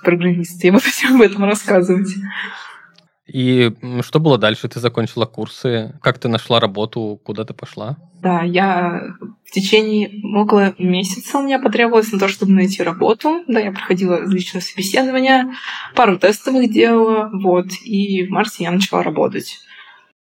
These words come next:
Speaker 2: Э, ты джуном пришла, да, получается?
Speaker 1: А, кстати, не знаю. <laughs> Ну, м, наверное, да, но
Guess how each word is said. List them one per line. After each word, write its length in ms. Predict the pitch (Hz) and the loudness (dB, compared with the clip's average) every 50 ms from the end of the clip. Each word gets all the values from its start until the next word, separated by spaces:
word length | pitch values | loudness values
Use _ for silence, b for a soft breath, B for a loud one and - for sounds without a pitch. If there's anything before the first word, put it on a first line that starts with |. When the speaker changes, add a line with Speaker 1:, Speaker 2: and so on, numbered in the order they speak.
| - - | -14 -8
Speaker 2:
Э, 100 | 160 147 | -8 -4
ты 120 | - 139 | -4 -2
джуном 340 | 127 - 131 123 120 113 113 | 0 2 2 2 4 2 0
пришла, 320 | - - 113 - - 104 | -2 -6 -8 -6 -6 -4
да, 100 | 101 113 | -4 -4
получается? 580 | 117 - 120 110 - - 117 113 - - 127 - B B B B B B B 233 B - | -4 -4 -6 -8 -8 -10 -12 -12 -12 -14 -16 -18 B B B B B B B -8 B 2
Speaker 1:
А, 140 | 269 262 233 | 2 2 2
кстати, 400 | 262 - - - 226 220 220 - | 0 -4 -2 0 0 0 2 4
не 160 | 202 202 208 | 4 6 6
знаю. 480 | 180 202 220 269 - - 359 339 277 269 - - | 6 6 6 6 6 6 6 6 4 4 4 0
<laughs> 140 | - - - | -6 -2 4
Ну, 160 | 262 277 240 - - | 4 4 4 4 2
м, 280 | 208 202 202 208 208 | 0 2 4 4 4
наверное, 480 | 208 202 196 240 294 - - 466 440 349 302 | 4 6 6 6 4 4 4 2 4 6 6
да, 320 | 240 247 254 180 175 180 | 6 6 6 6 4 2
но 560 | 196 196 214 214 208 202 202 196 190 185 185 | 2 2 4 4 4 4 2 0 0 -2 -4